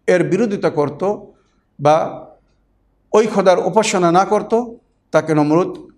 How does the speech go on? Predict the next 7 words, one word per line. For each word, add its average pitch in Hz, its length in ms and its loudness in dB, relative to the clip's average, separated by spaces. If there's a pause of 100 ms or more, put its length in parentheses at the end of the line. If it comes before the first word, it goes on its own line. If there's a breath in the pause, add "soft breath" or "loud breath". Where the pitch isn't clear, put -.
(160)
কাতল 185 280 2
করিয়ে 156 260 2
দিত, 151 220 -4 (560)
মেরে 202 240 4
ফেলত। 139 360 -2 (680 soft breath)
তো 220 380 2 (320)
জানাবে 208 760 0